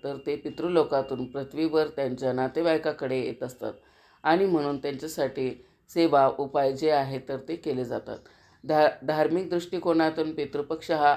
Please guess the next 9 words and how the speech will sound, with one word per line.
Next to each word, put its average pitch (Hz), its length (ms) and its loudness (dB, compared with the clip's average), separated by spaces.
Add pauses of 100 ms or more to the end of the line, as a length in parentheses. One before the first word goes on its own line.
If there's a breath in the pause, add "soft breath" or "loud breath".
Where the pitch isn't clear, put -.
अत्यंत 151 460 -4
महत्त्वाचा 131 600 -4
असल्यामुळे 131 560 -2 (500 soft breath)
या 165 180 6
पितृपक्षामध्ये 165 920 -2
पितरांसाठी 147 800 -2
काही 139 300 0
प्रभावी 127 500 0
सेवा 147 360 4